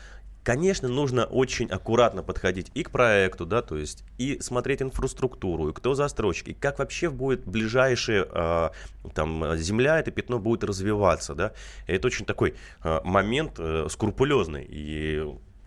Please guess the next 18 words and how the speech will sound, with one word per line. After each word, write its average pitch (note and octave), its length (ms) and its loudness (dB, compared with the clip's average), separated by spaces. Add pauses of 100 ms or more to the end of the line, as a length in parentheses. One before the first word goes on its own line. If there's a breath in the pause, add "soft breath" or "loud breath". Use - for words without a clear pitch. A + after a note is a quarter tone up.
(100)
надо F2 360 0
к - 80 -10
нему G2+ 180 2
относиться F#2+ 460 -2 (260)
очень B2+ 400 0
досконально. F#2+ 600 0 (100)
Вообще G#2+ 280 4
лучше D#3 240 0
ехать A2+ 280 4
туда C3+ 180 2
и D3+ 40 2
смотреть G#2+ 380 0 (120)
своими G#2+ 260 0
ножками, G2+ 380 -2 (260 loud breath)
что - 160 0
происходит, A2+ 540 0 (320 loud breath)
обойти A2 420 2
дома, F2+ 460 2